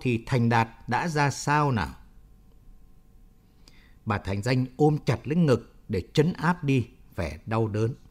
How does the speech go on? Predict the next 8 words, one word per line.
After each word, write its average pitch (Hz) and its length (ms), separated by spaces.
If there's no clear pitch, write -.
"Anh 123 240
ấy 147 380
đã 110 280
chết 165 280
rồi. 92 260
Một 127 180
cái 180 140
chết 220 160